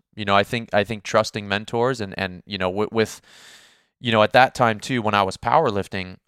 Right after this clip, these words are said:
talk, talk about, like, old school, like, uh, when I was in my powerlifting gym, which was a very close-knit basement powerlifting team, they're the ones who told me about Louie Simmons. And so when I was studying Louie Simmons, I, I, I have, I don't know about now 'cause I, I haven't been powerlifting, you know, in, in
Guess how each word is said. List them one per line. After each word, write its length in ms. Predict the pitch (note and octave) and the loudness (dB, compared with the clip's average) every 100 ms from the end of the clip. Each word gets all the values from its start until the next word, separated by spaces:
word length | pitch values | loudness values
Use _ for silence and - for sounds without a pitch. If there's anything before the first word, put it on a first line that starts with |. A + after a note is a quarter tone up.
| _ _ - | _ _ 2
talk, 340 | A#2+ B2+ B2 | 4 4 -2
talk 240 | - B2 G#2+ | 2 2 4
about, 220 | G#2 G2 | 2 4
like, 260 | F#2+ F2+ - | 0 0 -8
old 280 | G2 G#2+ G#2 | -4 -2 -4
school, 380 | - G#2+ F#2+ F#2 | -8 -6 -4 -2
like, 260 | F2+ - G2 | -2 -2 -6
uh, 240 | F2+ E2+ | -6 -6
when 140 | F#2+ | 0
I 80 | G#2 | 0
was 120 | A2 | 0
in 60 | G#2 | -2
my 120 | F#2 | -4
powerlifting 520 | - G#2+ G#2+ G2+ G2+ | 2 2 2 0 -8
gym, 160 | F2+ F2+ | -12 -10
which 140 | F2+ | -10
was 80 | F2 | -10
a 40 | F2 | -12
very 420 | F2+ G#2 G#2 G2 | -2 2 2 0
close-knit 640 | - G#2 F#2+ - G2 - | -2 0 0 -4 -6 -4
basement 360 | G2 F#2+ F#2+ - | -4 -6 -8 0
powerlifting 500 | G2+ A2 G2 - F2 | 2 4 0 -12 -16
team, 300 | F#2 F2+ E2+ _ _ _ | -12 -12 -14 _ _ _
they're 280 | G2 A#2 C#3+ | 2 2 4
the 100 | A2 | 0
ones 180 | G2+ F#2 | -2 -6
who 40 | |
told 220 | - G2+ | -8 -8
me 60 | G2 | -6
about 220 | F#2 F2 | -6 -6
Louie 200 | G2 F#2 | -6 -8
Simmons. 540 | - E3+ C#3+ - - - _ _ _ _ | -8 -8 -10 -16 -20 -20 _ _ _ _
And 180 | G#2+ G#2 | -4 -4
so 380 | - G#2+ G2+ F#2+ | 0 2 4 2
when 180 | G2 G2 | 0 -2
I 60 | |
was 100 | F2+ | -2
studying 400 | - B2 A2+ G#2+ | 0 0 0 -2
Louie 160 | G#2 F#2 | -4 -4
Simmons, 460 | - E3 A#2 G2+ - _ - | -2 -2 -2 -8 -16 _ 2
I, 180 | B2 C3 | 2 4
I, 140 | A#2 A2+ | 2 4
I 100 | A2+ | 4
have, 260 | A#2 F#2+ - _ _ _ _ | 4 2 -4 _ _ _ _
I 80 | B2+ | 2
don't 120 | C#3 | 4
know 60 | B2+ | 4
about 200 | A2 G2+ | 4 2
now 180 | G#2+ F#2+ | 0 -2
'cause 140 | - | 0
I, 140 | G2 F#2+ | 0 2
I 100 | G2 | 2
haven't 400 | G2+ F#2+ - F#2+ | 2 0 -8 -10
been 140 | F#2 | -2
powerlifting, 600 | G2 F#2+ F#2 - F#2 F2+ | 2 2 2 -8 -14 -12
you 100 | F#2+ | -10
know, 160 | F2+ F2+ | -8 -8
in, 60 | - | -10
in 300 | F#2 - | -14 -16